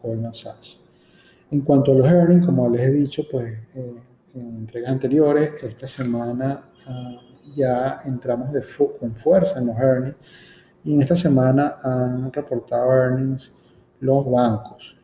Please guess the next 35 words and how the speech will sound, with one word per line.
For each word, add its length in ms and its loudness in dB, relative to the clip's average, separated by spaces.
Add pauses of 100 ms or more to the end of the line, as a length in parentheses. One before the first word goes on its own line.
y 80 -12
estos 200 -12
earnings, 640 -2 (140)
eh, 500 -10 (420)
em, 360 -10 (880)
han 140 -4
sido 440 0
buenos 460 0
para 220 -8
el 80 -12
segundo 420 -6
trimestre. 580 -2 (600)
Eh, 540 -10
han 160 -4
superado 580 2
en 160 0
algunos 300 -4
casos 360 -10
las 140 -10
expectativas, 760 0
excepto 480 -4
Bank 280 -4
of 120 -16
America, 540 -8 (440)
el 160 -12
cual 240 0
no 60 2
alcanzó 580 0
la 120 4
meta 280 -4
de 80 0
ingresos 520 -2
y 20 -20
su 120 -18
acción 260 -20